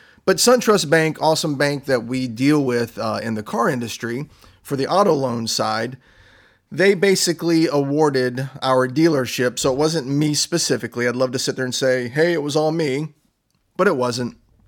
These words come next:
It was the dealership. So, you know, we have a great team there, a great management team, uh, great F and I guys, sales managers, G M, uh, great sales team. So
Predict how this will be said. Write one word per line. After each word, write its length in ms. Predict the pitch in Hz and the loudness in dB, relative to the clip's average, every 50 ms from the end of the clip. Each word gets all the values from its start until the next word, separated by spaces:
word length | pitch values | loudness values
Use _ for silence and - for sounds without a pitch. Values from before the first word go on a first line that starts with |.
| _ _ _ _ _ _ _ _ _ _ _ _ - - - | _ _ _ _ _ _ _ _ _ _ _ _ -20 -12 -4
It 80 | - - | 0 2
was 180 | 160 165 139 | 2 2 2
the 80 | - 143 | 0 0
dealership. 640 | 113 139 147 143 131 120 - - - 117 - - | 0 2 2 2 2 0 -2 -4 -4 -4 -4 -4
So, 200 | - - 131 120 | -2 0 0 2
you 100 | 123 131 | 2 2
know, 80 | 127 127 | 0 0
we 80 | 147 156 | 2 2
have 100 | 147 120 | 0 0
a 60 | 113 | -2
great 280 | 104 135 139 139 - | 0 0 0 0 0
team 280 | - - 143 139 135 135 | -4 -4 -2 -2 0 0
there, 140 | 135 131 127 | 0 0 0
a 60 | 117 | 0
great 220 | 107 131 135 127 | 0 0 -2 0
management 500 | 120 120 123 131 139 127 123 135 127 117 | 0 -2 -2 -2 -2 -4 -4 -6 -8 -6
team, 400 | - 147 147 147 143 139 135 123 - - - - - _ _ _ _ - | -4 -4 -2 0 0 -2 -2 -4 -8 -14 -20 -20 -20 _ _ _ _ -8
uh, 280 | 107 113 117 107 110 | -6 -6 -4 -4 -6
great 420 | 107 101 110 135 139 143 147 143 - | -8 -8 -2 0 2 2 2 2 0
F 180 | 147 143 - 143 | -4 -4 -2 0
and 80 | 131 | 2
I 200 | 131 135 135 139 | 2 2 2 2
guys, 520 | 127 131 135 135 135 135 131 131 131 127 - | 2 0 0 0 2 0 0 0 -2 -2 -4
sales 380 | - - 139 139 139 135 120 | -2 -2 0 0 0 -2 -2
managers, 640 | 131 131 131 131 131 123 120 131 131 131 127 120 113 | -4 -4 -4 -4 -4 -4 -4 -4 -4 -4 -4 -6 -8
G 340 | 110 117 127 135 135 131 127 | -8 -6 -6 -4 -2 -2 -2
M, 380 | 127 123 127 127 123 123 123 - _ _ _ _ _ _ - | 0 -2 -2 -2 -4 -6 -10 -12 _ _ _ _ _ _ -12
uh, 180 | - 113 110 110 | -6 -6 -6 -4
great 300 | 107 135 147 151 143 - | 0 0 0 0 0 -2
sales 480 | - - 147 139 139 135 139 127 - | -2 0 2 2 2 2 0 -2 -6
team. 360 | - - 147 139 139 135 135 | -6 -4 -2 -2 -2 -2 -2
So 540 | 123 - - - 143 135 131 127 120 117 117 | -2 -2 0 4 6 6 6 6 4 0 -6